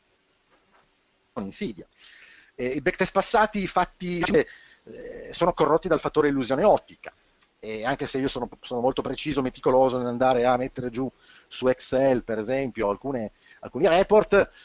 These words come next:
eh, potrei fare qualche errore che la macchina invece non fa, ovviamente. Eh, un maggior dispendio di energia nel processo decisionale, perché sapete che ogni volta che si clicca, eh, compra o vendi, e si deve fare, prendere una decisione.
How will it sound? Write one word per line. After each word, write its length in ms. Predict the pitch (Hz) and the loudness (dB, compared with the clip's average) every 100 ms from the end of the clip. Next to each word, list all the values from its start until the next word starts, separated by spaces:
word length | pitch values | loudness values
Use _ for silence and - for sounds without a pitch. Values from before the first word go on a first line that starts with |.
| - - | -20 -12
eh, 340 | - 285 294 - | -10 -10 -12 -8
potrei 380 | 147 143 151 147 | -4 0 0 0
fare 220 | 156 151 | 0 0
qualche 240 | 156 151 | 2 2
errore 320 | 220 262 127 - | 4 6 4 0
che 80 | |
la 80 | 107 | -6
macchina 320 | 107 101 147 | -6 -4 -4
invece 280 | 123 101 - | -2 -4 -6
non 120 | 113 | -6
fa, 280 | 107 202 90 | 0 0 0
ovviamente. 580 | 90 92 85 78 - - _ - - - - | -6 -12 -14 -16 -20 -20 _ -20 -20 -20 -14
Eh, 100 | - | -4
un 120 | 185 | 0
maggior 340 | 190 185 202 180 | 0 4 4 4
dispendio 340 | 170 180 170 | 2 0 2
di 60 | 156 | 2
energia 460 | 151 165 208 220 | 2 0 2 2
nel 100 | 123 | 2
processo 300 | 120 123 - | -2 -8 -10
decisionale, 500 | 107 113 147 220 107 | -12 -6 0 2 0
perché 180 | 95 - | -4 -12
sapete 300 | - 131 107 | -8 -6 -4
che 80 | 117 | -4
ogni 120 | 123 | 0
volta 240 | 127 123 | 2 0
che 80 | 101 | -4
si 140 | 104 - | -12 -6
clicca, 480 | 147 156 - 95 - _ _ _ _ | -2 -2 -4 -8 -10 _ _ _ _
eh, 220 | - 104 104 - | -10 -10 -10 -2
compra 360 | 170 151 131 160 | 4 4 4 2
o 40 | |
vendi, 500 | 135 123 123 151 117 | 2 0 -2 -2 -4
e 40 | |
si 120 | 104 139 | -6 -4
deve 180 | 127 | -4
fare, 220 | 123 98 101 | -4 -8 -6
prendere 400 | 135 113 107 101 | -4 -4 -4 -6
una 120 | 90 | -8
decisione. 480 | 87 - 78 76 | -10 -16 -18 -20